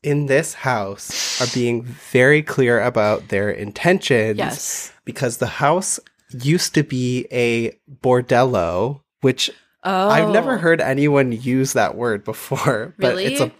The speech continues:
Speaker 1: like, a brothel.
Speaker 2: I've heard Alyssa <laughs> use that word.
Speaker 1: <laughs> The technical term.
Speaker 2: Yeah.
Speaker 1: And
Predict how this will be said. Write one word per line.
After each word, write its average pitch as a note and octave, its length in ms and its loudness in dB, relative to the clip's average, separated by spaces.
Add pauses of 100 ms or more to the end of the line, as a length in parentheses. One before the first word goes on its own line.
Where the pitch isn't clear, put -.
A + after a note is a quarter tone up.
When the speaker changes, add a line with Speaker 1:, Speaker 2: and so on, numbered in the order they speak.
(120)
Speaker 1:
like, C3+ 140 0
a C3 60 0
brothel. G#2+ 640 0
Speaker 2:
I've - 200 0
heard C#4 360 0
Alyssa F#3 600 -2 (1000)
<laughs> - 40 -20
use G#3+ 280 2
that E3 260 -2
word. F3+ 240 0
Speaker 1:
<laughs> - 60 -8 (1400)
The D3 100 -4
technical C#3+ 640 -2
term. A#2 360 -4
Speaker 2:
Yeah. C#3+ 320 0 (640)
Speaker 1:
And D3 420 4